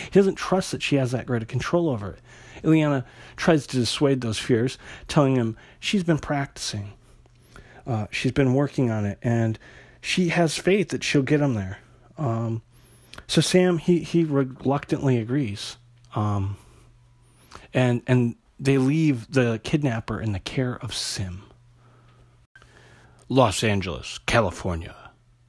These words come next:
Illyana's teleported them to L A, and they, at least they're in the right spot, and she's overjoyed by this. Sam points out, though, they're a week past the day that Roberto and Amara were kidnapped. So it's been a week.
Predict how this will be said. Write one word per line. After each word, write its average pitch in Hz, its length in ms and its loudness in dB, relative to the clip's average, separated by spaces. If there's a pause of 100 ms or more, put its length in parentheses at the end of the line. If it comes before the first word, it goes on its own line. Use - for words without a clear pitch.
(760)
Illyana's 131 600 4
teleported 110 640 -2
them 98 400 -2 (240)
to - 140 0
L 113 140 0
A, 98 280 -2 (640)
and 101 580 -2
they, 120 160 2
at - 240 -6
least 151 240 2
they're 127 80 4
in 110 80 4
the 104 80 0
right 98 160 -6
spot, 151 380 0
and 123 100 0
she's 123 260 -4
overjoyed 110 540 0
by 95 140 -8
this. 92 220 -8 (300)
Sam 160 320 6
points 143 380 2
out, 113 240 -2
though, 110 160 2
they're 101 160 -2
a 98 60 -2
week 110 500 -4 (400)
past - 580 -2 (360)
the 120 80 0
day 107 220 0
that 98 180 -4 (680)
Roberto 104 520 2
and 98 100 -4
Amara 95 460 -6 (460)
were 98 80 -6
kidnapped. - 580 -10
So - 120 -6
it's 104 100 -8
been 120 120 2
a 110 60 2
week. 104 400 -6